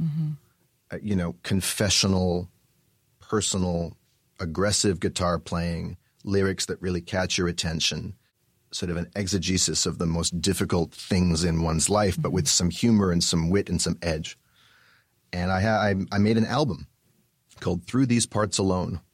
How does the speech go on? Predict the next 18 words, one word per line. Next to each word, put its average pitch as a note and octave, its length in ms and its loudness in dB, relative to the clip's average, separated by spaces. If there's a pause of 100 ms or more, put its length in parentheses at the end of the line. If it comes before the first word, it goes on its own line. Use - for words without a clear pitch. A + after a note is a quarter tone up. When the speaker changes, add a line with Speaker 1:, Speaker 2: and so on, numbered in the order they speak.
(480)
Speaker 2:
And F2 380 -2
the - 200 -8
cover G#2+ 400 0
was F2 240 0
me F#2+ 140 0
sitting F#2+ 580 0
cross-legged F2+ 640 0
in F#2 140 -2
a F2 60 0
field F2+ 520 0 (160)
about F2 360 -2 (1080)
a - 60 -18
hundred G#2+ 340 2
yards F2+ 320 2
away F2 240 2
from F#2 200 2
the F2+ 80 2
camera, F2 440 0